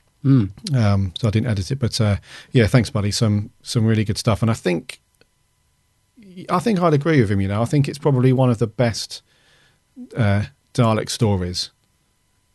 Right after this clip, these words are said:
Speaker 2: of, of Doctor Who, certainly Modern Who.
Speaker 1: Yeah, I, I, I think so. Yeah,
Speaker 2: Absolutely.
Speaker 1: I think, um, I, I would agree.
Speaker 2: Yeah. Uh, let's go to Facebook. Uh, Dean Jones, he says, "A great Dalek story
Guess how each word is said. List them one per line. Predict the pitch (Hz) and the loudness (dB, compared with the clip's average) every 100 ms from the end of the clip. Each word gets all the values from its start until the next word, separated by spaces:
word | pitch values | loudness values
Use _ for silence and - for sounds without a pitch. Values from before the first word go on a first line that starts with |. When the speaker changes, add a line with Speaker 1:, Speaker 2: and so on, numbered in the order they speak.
| _ _ 104 | _ _ -4
Speaker 2:
of, | 104 - | -2 -2
of | 98 - | -4 -4
Doctor | 113 - 107 | -8 -4 -4
Who, | 95 87 | -2 -4
certainly | 85 123 117 107 | -2 0 2 2
Modern | 101 92 87 | 0 0 -4
Who. | 87 85 - _ _ _ _ _ | -8 -10 -16 _ _ _ _ _
Speaker 1:
Yeah, | 151 170 127 123 | 4 4 4 2
I, | 139 | 2
I, | 147 139 131 135 | 4 4 4 0
I | |
think | 127 143 123 | 2 0 0
so. | 123 | 0
Yeah, | 120 131 | 2 4
Speaker 2:
Absolutely. | 120 101 | 2 2
Speaker 1:
I | |
think, | 123 - | 0 0
um, | 127 120 113 - - | 0 0 -2 -8 -8
I, | 127 127 131 | -4 -2 0
I | |
would | 127 127 | 0 0
agree. | 123 139 131 - | 0 0 -2 -4
Speaker 2:
Yeah. | 110 104 - _ - - - - 127 | 0 0 -2 _ -20 -20 -20 -6 0
Uh, | 123 127 151 | 2 2 0
let's | 143 | 2
go | 151 | 0
to | 143 147 | 4 2
Facebook. | 143 233 220 - - - - | 2 -4 -6 -4 -4 -4 -2
Uh, | 120 113 | 0 0
Dean | - 151 143 | 0 2 4
Jones, | - 113 90 85 - | 4 2 0 -6 -6
he | 117 | -2
says, | 135 107 | 0 -2
"A | |
great | 110 156 135 | 2 0 2
Dalek | 120 113 107 | 0 0 -2
story | - 117 113 113 | -2 0 2 0